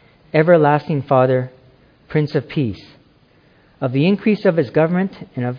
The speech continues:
peace there will be no end, on the throne of David and over his kingdom, to establish it and to uphold it with justice and with righteousness, from this time forth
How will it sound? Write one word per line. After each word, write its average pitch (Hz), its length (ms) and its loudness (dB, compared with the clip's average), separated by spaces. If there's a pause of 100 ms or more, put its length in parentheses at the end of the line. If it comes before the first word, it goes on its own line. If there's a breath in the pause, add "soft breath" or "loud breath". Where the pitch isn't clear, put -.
(120)
peace 143 400 -4 (180)
there 135 100 -4
will 127 60 0
be 123 140 -2
no 165 280 2
end, 127 360 -2 (680 soft breath)
on 135 140 0
the 127 80 0
throne 202 320 2
of 131 120 -2
David 156 460 2
and 139 120 -2
over 185 200 2
his 190 80 -2
kingdom, 151 460 -2 (200)
to 147 80 -2
establish 196 540 0
it 113 220 -6 (260 soft breath)
and 127 120 -6
to 151 100 4
uphold 196 360 2
it - 60 6
with - 180 0
justice 185 420 0 (120)
and 135 140 -4
with 120 120 -8
righteousness, 131 680 -4 (460 soft breath)
from 139 180 2
this 185 160 2
time 185 260 2
forth 175 340 4